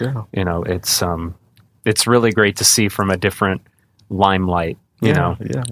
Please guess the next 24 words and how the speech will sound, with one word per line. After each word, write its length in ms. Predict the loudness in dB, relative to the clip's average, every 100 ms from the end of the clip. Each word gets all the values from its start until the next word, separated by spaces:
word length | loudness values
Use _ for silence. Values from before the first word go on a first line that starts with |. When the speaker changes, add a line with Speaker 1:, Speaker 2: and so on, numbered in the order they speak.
| -4
Speaker 1:
And 160 | 0
I 60 | 2
feel 200 | 2 4
like 240 | 4 2 0
I 100 | 0
have 200 | 0 0
to 100 | 0
be 140 | 0
the 80 | 0
beacon 340 | 0 -2 -2 -2
of 120 | 0
light, 340 | 0 0 -2 _ -20 -20 -20 _ -2
or 380 | 2 4 2 2
I 120 | 2
have 240 | 2 0
to 100 | -2
make 280 | 0 0 0
that 160 | -2 -2
change 460 | -2 0 0 -2 -6
for 520 | -4 -2 0 0 -2 -6 _ _ _ _ _ _ _
this, 360 | -4 0 0 -2
this 460 | -4 -2 0 -2 -6 _ _ _ -4
s-, 160 | -4 -4 -8 -2
concept, 640 | 2 2 2 2 0